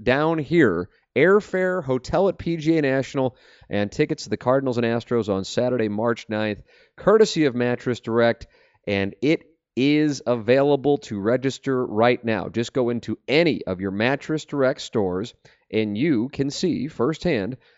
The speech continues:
how to, uh, register. And here is how you can register. First off, all you gotta do is just go in. It's that simple. But there are ways to get more entries. It's kinda like the, uh, the draft lottery. The more entries, the better the chance you can win. Each entry form represents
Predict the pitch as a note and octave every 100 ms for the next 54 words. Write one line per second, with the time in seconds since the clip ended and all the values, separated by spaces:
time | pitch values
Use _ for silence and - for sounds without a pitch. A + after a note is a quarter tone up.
0 | _ - C3 C3+ - G2 E2+ - _ _
1 | G2 G#2 G#2 G2+ C#3 E3 B2+ - - F#2+
2 | C#3 F3+ A#2+ C3+ G2 G2 A#2 C#3 F3+ F#3+
3 | C3+ - - _ _ - A#3 B3+ - G2
4 | - - D3 D#3+ A2+ A#2+ A2+ F2+ E2 G2
5 | A2+ A2+ F2+ F#2+ G#2+ G2 - B2+ F#2 -
6 | - A#3+ D3+ - - A2 A2 A2+ B2 A#2+
7 | G#2+ A2+ G#2+ G#2 A#2+ D3+ - C#3+ B2+ -
8 | G3 F3 C3 B2 - A2+ G#2+ G#2 G#2 F#2+
9 | G#2 F#2 A#2 A2+ - G#2+ G#2+ G#2 G#2+ G#2
10 | G#2+ A#2 A2+ A2 - _ - A#2 A#2+ A#2+
11 | G#2+ F#2+ G#2 G#2+ G#2 G2 - G#2+ - G2+
12 | G#2+ - C3 - - C3+ C#3+ B2 A2+ A2+
13 | A2 G#2 G2+ A2 _ _ - A#2 - A#2+
14 | G#2+ G#2+ G#2+ -